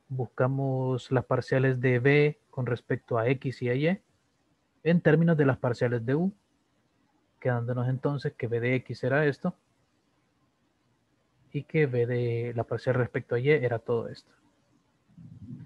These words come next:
De ahí despejamos para las parciales respecto a u para poderlas sustituir aquí, en la ecuación original,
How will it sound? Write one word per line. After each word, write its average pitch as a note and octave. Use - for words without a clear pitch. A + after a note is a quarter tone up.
De C3+
ahí B2
despejamos D3
para C#3
las C3+
parciales C#3
respecto C3+
a C3
u F3+
para B2+
poderlas B2+
sustituir C3
aquí, C#3
en B2
la A2+
ecuación A#2
original, C3